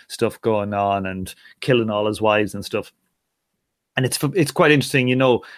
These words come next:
about just reading that book, you know, about how international the Protestant movement was. They'd be smuggling texts in from, you know, Holland or Germany, and people would be coming, and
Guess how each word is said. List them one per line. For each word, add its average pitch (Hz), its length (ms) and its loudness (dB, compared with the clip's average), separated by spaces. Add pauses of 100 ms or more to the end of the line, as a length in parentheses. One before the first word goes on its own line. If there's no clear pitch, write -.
about 123 360 0 (400)
just 165 200 0
reading 139 480 2
that 123 280 2
book, 127 340 0 (140)
you 139 80 -4
know, 123 140 -2
about - 200 -2
how 143 260 2
international 131 880 0 (180)
the 113 640 0 (220)
Protestant 135 480 0
movement 107 460 -4
was. 101 420 -8 (520)
They'd 127 100 4
be 117 180 4
smuggling 123 800 2
texts - 460 -2
in 117 180 0
from, 110 400 -2 (340)
you 131 120 -4
know, 110 100 0
Holland 120 480 2
or 110 80 -2
Germany, 117 500 2
and 107 140 0
people 117 240 0
would 113 80 0
be 113 100 0
coming, 120 380 0
and 107 160 -4